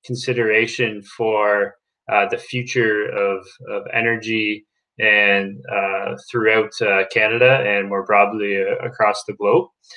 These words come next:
Um, so we're excited to have Steve Kay, uh, join us for, for a presentation. Uh, Steve Kay is a professional engineer, um, that has worked for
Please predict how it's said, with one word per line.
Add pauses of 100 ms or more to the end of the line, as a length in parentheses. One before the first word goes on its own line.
(340)
Um,
so
we're
excited
to
have
Steve
Kay, (140)
uh, (100)
join
us
for,
for
a
presentation. (480)
Uh,
Steve
Kay
is
a (100)
professional
engineer, (320)
um, (440)
that
has
worked
for